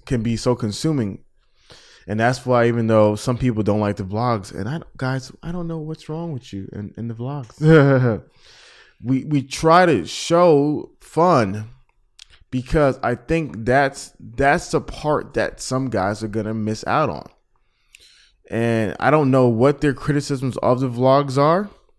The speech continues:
but, but the reason we bring it is because the, the, the extreme guys, the Patreon, Manhood Course, one-on-one sessions, the guys that are really bought into the process, their challenge is gonna be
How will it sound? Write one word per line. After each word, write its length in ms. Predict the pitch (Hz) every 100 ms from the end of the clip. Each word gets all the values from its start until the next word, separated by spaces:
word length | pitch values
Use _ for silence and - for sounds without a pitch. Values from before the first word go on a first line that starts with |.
| _ - _ -
but, 240 | 123 - - - -
but 560 | 107 107 123 113 -
the 100 | 127
reason 440 | 120 135 151 151 135
we 120 | 131
bring 300 | 101 127 156
it 40 |
is 100 | 135
because 580 | 107 117 135 113 110 - _ _ _ _ _
the, 320 | 131 123 113
the, 400 | 101 113 110 - -
the 160 | 110
extreme 840 | 120 - - 147 170 180 190 185 160
guys, 600 | 117 104 98 101 120 - - _ _ -
the 80 | -
Patreon, 720 | - 143 147 147 143 135 139
Manhood 320 | 123 120 131
Course, 460 | - 131 123 127 - - _
one-on-one 420 | 104 123 127 127
sessions, 300 | 120 117 113
the 60 | 113
guys 380 | 98 120 131 120
that 100 | 113
are 60 | 95
really 600 | 107 127 147 143 135 120
bought 400 | 107 104 120 120
into 280 | 120 117 113
the 80 |
process, 680 | 98 - 160 170 - 95 110 - _ _ _ - - -
their 260 | 120 160
challenge 540 | 170 - 147 151 147 127
is 100 | 123
gonna 260 | 131 127
be 500 | 113 160 170 135 127